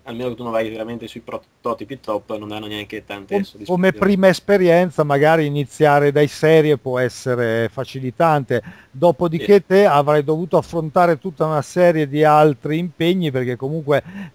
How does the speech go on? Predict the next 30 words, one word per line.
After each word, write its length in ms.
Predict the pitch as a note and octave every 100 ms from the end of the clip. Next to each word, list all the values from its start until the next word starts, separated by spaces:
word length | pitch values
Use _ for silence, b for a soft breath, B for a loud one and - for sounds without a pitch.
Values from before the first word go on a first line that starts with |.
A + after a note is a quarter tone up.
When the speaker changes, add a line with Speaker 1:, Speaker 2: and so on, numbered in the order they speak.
| _ _
Speaker 2:
la 200 | A#2+ A#2+
qualifica, 880 | C3 A#2+ D3+ E3 F3 C#3+ D3+ C#3+ C3
no? 240 | D#3 D#3+
Dico, 560 | C3+ C3+ B2 C3+ B2+ B2
<clears throat> 1120 | A#2 A#2+ A#2 - _ _ _ _ _ _ _
per 180 | C#3 C3
la 100 | C3+
Speaker 1:
Mhm. 0 |
Speaker 2:
Transat, 680 | C#3 C#3+ C3+ D#3+ C3 A#2 B2+
dico, 420 | A#2+ A#2+ A#2 A2 - C#3+ C#3+ _ _
c'è 180 | - C3
Speaker 1:
Sì, 160 | C3+ D3+
Speaker 2:
voluto 20 |
Speaker 1:
diciamo 360 | C#3+ D3 B2 -
che 200 | C3 B2 _ _ _
per, 220 | C#3 D#3+
Speaker 2:
quasi 200 | E3 A#2
Speaker 1:
eh, 60 | A2
Speaker 2:
due 120 | G#3 F3+ C3 C3+
Speaker 1:
per 80 |
Speaker 2:
anni. 0 |
Speaker 1:
alla- 180 | C3 B2+ _ _ _ _ _ _ _ _ _
Speaker 2:
Quasi 360 | _ D#3+ D#3+ D#3+
Speaker 1:
Scusami? 100 | A#3+
Speaker 2:
due, 260 | G3+ G3 -
quasi 380 | _ F#3 F3+ E3+
due 200 | E3+ F#3
anni 320 | F3 E3+ F#3 F3
di 80 | E3+
impegno. 1500 | E3+ A#3 G#3 C#3+ C3+ C3 B2+ A#2 A#2 A#2 A#2 A2 G#2 G2